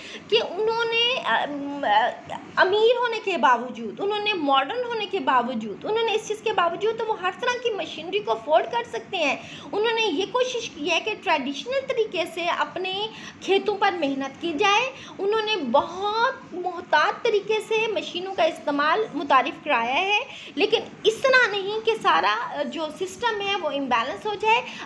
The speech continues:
अब मशीनों से system कैसे imbalance होता है? मशीनें, आपको पता है, मशीनें replace कर देती हैं इंसानों को, फिर बहुत सारे लोग बेरोज़गार हो जाते हैं। म-, वो, वो जब मशीनों की जगह, अम, उनकी जगह जब मशीनें काम करने लग जाती हैं तो फिर वो कहाँ काम करें, जिसकी वजह से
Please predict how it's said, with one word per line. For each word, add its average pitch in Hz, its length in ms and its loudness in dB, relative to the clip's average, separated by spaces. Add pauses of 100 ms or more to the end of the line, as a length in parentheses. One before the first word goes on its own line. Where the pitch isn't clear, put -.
अब 403 220 4
मशीनों 403 340 -4
से 453 140 -4
system 403 360 -6
कैसे 440 420 -2
imbalance 262 460 0
होता 233 180 -4
है? 240 140 0
मशीनें, 381 460 -4
आपको 339 300 0
पता 381 260 -4
है, 453 120 0
मशीनें 392 380 -4
replace 440 380 0
कर 440 260 -2
देती 311 320 -4
हैं 254 140 0
इंसानों 392 480 2
को, 269 160 0 (380)
फिर 427 120 6
बहुत 349 300 2
सारे 427 320 -2
लोग 339 280 -4
बेरोज़गार 311 580 4
हो 453 80 -4
जाते 320 340 0
हैं। 214 440 -6
म-, 269 320 -2
वो, 403 320 2
वो 339 220 -2
जब 403 360 -2 (280)
मशीनों 381 480 0
की 440 240 6
जगह, 392 220 -4
अम, 302 180 2
उनकी 427 340 2
जगह 427 220 0
जब 415 160 2
मशीनें 415 480 -4
काम 349 180 4
करने 277 240 -2
लग 247 220 0
जाती 233 280 -2
हैं 370 80 -4
तो 453 80 -2
फिर 427 140 0
वो 427 160 2
कहाँ 440 320 -2
काम 277 260 2
करें, 226 340 -4
जिसकी 370 280 -2
वजह 370 280 0
से 440 220 2